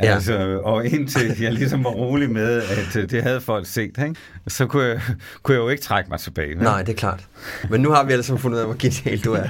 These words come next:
Speaker 1: <laughs> Lige nøjagtigt,
Speaker 2: Ja.
Speaker 1: ikke?
Speaker 2: Nu skal du så vise, hvor genial du er til at være i en, i et parforhold.
Speaker 1: Det er det.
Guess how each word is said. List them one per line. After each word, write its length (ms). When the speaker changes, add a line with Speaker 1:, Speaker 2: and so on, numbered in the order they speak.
Speaker 1:
<laughs> 80
Lige 180
nøjagtigt, 360
Speaker 2:
Ja. 200
Speaker 1:
ikke? 140
Speaker 2:
Nu 80
skal 140
du 40
så 80
vise, 180
hvor 80
genial 360
du 60
er 120
til 140
at 120
være 260
i 40
en, 180
i 160
et 80
parforhold. 460
Speaker 1:
Det 80
er 40
det. 220